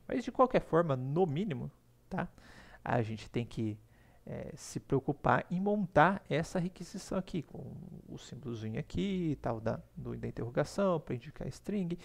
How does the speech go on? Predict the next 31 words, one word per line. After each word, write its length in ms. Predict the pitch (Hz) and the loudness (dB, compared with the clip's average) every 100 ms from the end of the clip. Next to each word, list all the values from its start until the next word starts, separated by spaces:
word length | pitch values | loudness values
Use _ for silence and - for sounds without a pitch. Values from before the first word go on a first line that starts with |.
| - - - | -12 -18 -10
e 80 | 214 | -6
todos 400 | 185 - 170 165 | -4 2 2 2
esses 240 | 170 - - | -2 -2 -6
caracteres. 520 | 190 185 - - - | -2 -2 -2 -4 -4
Você 60 | |
fala, 140 | - - | -8 -6
"Pô, 220 | - 190 | -2 -2
mas 340 | 160 - - - - - | -2 -6 -10 -18 -12 -2
e 100 | 170 | 2
aí, 160 | 143 | 4
eu 140 | 143 180 | 4 2
não 160 | 160 | -2
sei 280 | - - 170 | -4 0 0
se 320 | - 151 120 - - - - | 0 -2 -2 -4 -20 -20 -4
eu 100 | 139 | -4
tenho 220 | - 147 | 0 -2
que, 320 | - 127 - - | 0 0 0 2
a, 260 | 120 120 - 131 | 4 4 4 2
a, 180 | - 123 | 4 2
agora 300 | 107 131 139 | 4 4 4
ainda 180 | 135 | 2
eu 60 | 131 | 0
preciso 300 | - - 120 | -2 -12 -10
converter 380 | 123 120 113 127 | -6 -4 -2 -4
espaço, 580 | - - 160 143 - 143 | -4 0 2 2 0 -8
não 100 | 139 | -6
sei 180 | 151 | -6
se 120 | - 135 | -6 -4
já 120 | - | -4
tá 140 | - | -2
acertando, 600 | 135 - 127 - 120 120 | -6 -4 -6 -2 -2 -2